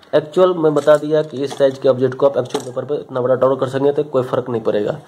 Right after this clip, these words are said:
अब आता है types of scale। Scale कितने तरीके का होता है? Scale छः तरीके का होता है। Plane scale जो आपको पढ़ना है,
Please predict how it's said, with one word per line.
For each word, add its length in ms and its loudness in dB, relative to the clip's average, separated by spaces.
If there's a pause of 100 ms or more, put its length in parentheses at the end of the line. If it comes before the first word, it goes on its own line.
(840)
अब 60 0
आता 160 0
है 140 -2
types 220 2
of 120 -4
scale। 260 -4
Scale 240 0
कितने 200 -2
तरीके 280 0
का 80 -2
होता 240 0
है? 120 0
Scale 340 -2 (140)
छः 180 -2
तरीके 320 0
का 100 -6
होता 240 -8
है। 140 -8 (2750)
Plane 260 4
scale 320 -4 (120)
जो 160 2
आपको 120 -2
पढ़ना 500 0
है, 80 2